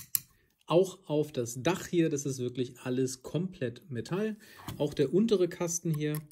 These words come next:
das ist Metall. Also das ganze Modell wirkt schon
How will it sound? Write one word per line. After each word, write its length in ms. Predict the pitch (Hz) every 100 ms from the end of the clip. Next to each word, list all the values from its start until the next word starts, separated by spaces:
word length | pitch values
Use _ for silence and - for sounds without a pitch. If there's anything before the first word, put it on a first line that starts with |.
| - - _ - - - _ - - -
das 160 | 131
ist 160 | 143 139
Metall. 540 | 139 139 135 131 131 - - -
Also 220 | - 120 120
das 180 | 120
ganze 320 | 120 120 131 127
Modell 520 | 117 113 117 120 120 - _ _ _ -
wirkt 480 | 104 127 156 - -
schon 540 | - - 127 127 127